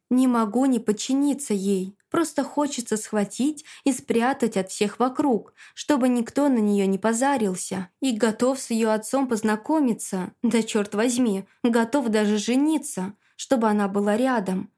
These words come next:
Такое редко бывает, но я такой человек, что если мне она понравилась, то никуда не отпущу. Главное, чтобы не предавала, а со всем остальным мы справимся. «Только с тобой, Люся»,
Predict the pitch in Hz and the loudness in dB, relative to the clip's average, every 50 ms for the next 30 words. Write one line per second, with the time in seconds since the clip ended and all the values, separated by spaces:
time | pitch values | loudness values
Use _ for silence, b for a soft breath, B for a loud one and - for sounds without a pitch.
0 | _ _ _ _ _ _ _ 247 240 247 - 233 247 240 226 208 196 208 226 262 | _ _ _ _ _ _ _ -2 -2 -2 -2 0 2 2 2 2 2 2 0 0
1 | 269 - - 214 185 202 214 214 247 262 262 226 196 185 185 - _ _ _ _ | -2 -2 -4 -2 -2 -2 -2 0 0 0 0 0 -2 -2 -4 -8 _ _ _ _
2 | _ _ 226 226 208 208 196 196 202 202 202 214 208 - - 233 233 247 254 226 | _ _ 0 0 2 0 0 0 -2 -2 0 -2 -2 -2 -2 -2 -2 0 0 0
3 | 202 190 196 - _ b b b b b - - - 254 247 220 220 220 220 - | -2 -2 -4 -10 _ b b b b b -16 -2 0 0 2 2 2 0 0 0
4 | 220 208 208 202 208 220 220 202 196 196 185 185 - 190 190 180 185 190 247 285 | 0 0 2 2 2 2 2 0 0 0 -2 -2 -2 -2 -2 0 0 0 0 2
5 | 269 247 196 180 - - B B B B B - 285 269 254 254 254 - 214 190 | 2 0 0 -2 -4 -6 B B B B B 0 2 2 2 2 0 -2 0 2
6 | 202 208 214 208 202 202 - - 269 262 - - 294 254 202 185 185 - _ _ | 2 2 4 2 0 -2 -2 -4 -4 -4 -2 -4 -2 -2 -2 -2 -6 -10 _ _
7 | _ _ _ - 208 214 214 202 202 240 285 269 254 220 196 190 196 208 - _ | _ _ _ -2 0 2 2 2 2 2 2 2 2 0 0 -2 -4 -8 -12 _
8 | - - - 302 247 262 247 240 220 214 226 202 226 247 277 254 247 202 185 185 | -10 -4 -2 0 0 2 0 0 0 -2 -2 0 0 0 2 2 2 2 0 -2
9 | 185 202 b b b b b b 294 311 294 - 285 233 - - - 233 208 196 | -4 -6 b b b b b b 0 0 0 0 -4 -4 -2 -2 -2 0 0 -2
10 | - - - 196 185 185 185 185 214 262 285 285 - 214 214 214 - - - 277 | -4 -4 -2 -2 0 2 2 2 0 0 -2 -2 0 0 0 0 -2 -2 -2 0
11 | 285 302 262 208 190 185 175 - - - 180 185 190 - _ _ _ _ _ _ | 0 2 0 0 0 0 -2 -4 -6 -6 -6 -6 -8 -12 _ _ _ _ _ _
12 | _ _ _ _ _ _ _ _ _ _ _ _ _ _ - 220 220 233 240 240 | _ _ _ _ _ _ _ _ _ _ _ _ _ _ 2 2 2 2 0 0
13 | - 226 220 - - - 214 214 202 208 226 247 240 220 202 196 214 240 269 254 | -2 -2 -2 -2 -2 0 0 0 0 0 0 2 2 2 2 2 2 0 0 -2
14 | - - - 180 175 190 | -2 -4 -4 -4 -4 -4